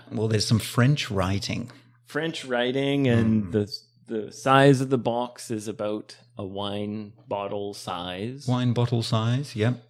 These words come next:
Speaker 2: Yep.
Speaker 1: And the
Speaker 2: So
Speaker 1: French, they love the wine.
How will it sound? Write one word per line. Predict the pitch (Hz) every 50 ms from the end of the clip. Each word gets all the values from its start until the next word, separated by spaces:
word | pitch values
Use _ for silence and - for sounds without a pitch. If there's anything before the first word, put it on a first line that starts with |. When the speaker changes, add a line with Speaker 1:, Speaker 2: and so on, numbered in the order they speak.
| _ _ -
Speaker 2:
Yep. | - 110 113 135 - - - - - _ -
Speaker 1:
And | 120 101 98
the | 92 101 107
Speaker 2:
So | -
Speaker 1:
French, | - 117 113 117 101 95 - - - - 107 90 85 90
they | 107 104 104
love | 107 117 131 131 123 110 104 95 95 95
the | 101 110 110
wine. | 113 113 - -